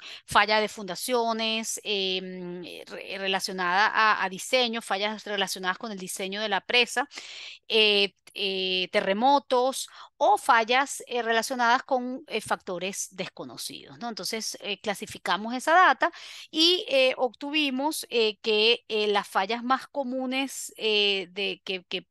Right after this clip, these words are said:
que, que son, son, son, eh, ocurren debido a, eh, la falla de fundación, eh, o que está asociado también con fallas de diseño,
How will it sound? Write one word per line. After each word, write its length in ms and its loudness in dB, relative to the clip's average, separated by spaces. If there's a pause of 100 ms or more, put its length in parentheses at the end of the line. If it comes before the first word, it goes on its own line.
(140)
que, 540 -8 (120)
que 160 -10
son, 280 -8
son, 500 -12
son, 960 -12 (100)
eh, 240 -18
ocurren 500 -2
debido 540 0
a, 320 6 (520)
eh, 340 4
la 180 2
falla 320 2
de 100 2
fundación, 880 -2 (340)
eh, 520 4
o 240 -8 (260)
que 80 -10
está 160 -2
asociado 340 -2
también 280 -2
con 160 -8
fallas 300 2
de 200 0
diseño, 640 2